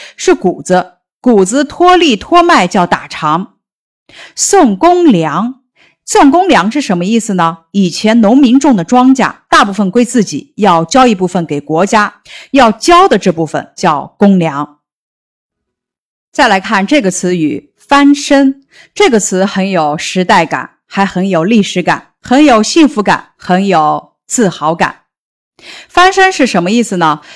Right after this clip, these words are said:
解放前，农村的大部分土地是地主的，农民只能为地主种地，受剥削、受压迫。解放之后，农村实行了土地改革，把地主的田地分给了农民，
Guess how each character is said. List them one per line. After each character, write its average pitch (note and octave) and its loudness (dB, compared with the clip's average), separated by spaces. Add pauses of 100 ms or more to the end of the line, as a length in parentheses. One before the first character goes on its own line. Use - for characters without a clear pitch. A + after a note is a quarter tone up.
(120)
解 G3 -4
放 A#3 2
前， F#3 -2
农 G#3+ 2
村 D4+ 2
的 G#3+ 2
大 D4+ 2
部 A3 -4
分 G3+ -2
土 E3+ -6
地 G3 -4
是 F3+ -4
地 G3 0
主 C3 -6
的， - -4 (100)
农 B3 2
民 D4 2
只 E3 -2
能 D#3+ 0
为 A3+ 2
地 A3 0
主 D#3 -10
种 F#3 -4
地， E3 -6 (260)
受 G3 -2
剥 G3 0
削、 G3+ 0
受 E3+ -4
压 F3 -2
迫。 - -8 (120)
解 A3 0
放 C#4+ 2
之 D#4 2
后， C4 0 (220)
农 A3+ 2
村 D#4 2
实 C4 0
行 A3 -2
了 A3 2
土 F#3 -4
地 B3+ 0
改 E3 -2
革， E3+ -2 (100)
把 B3 2
地 F4 4
主 G#3+ -4
的 F3+ -2
田 G3+ 0
地 C4+ -2
分 C4 2
给 G3 0
了 D#3+ -2
农 E3 -2
民， F3+ -4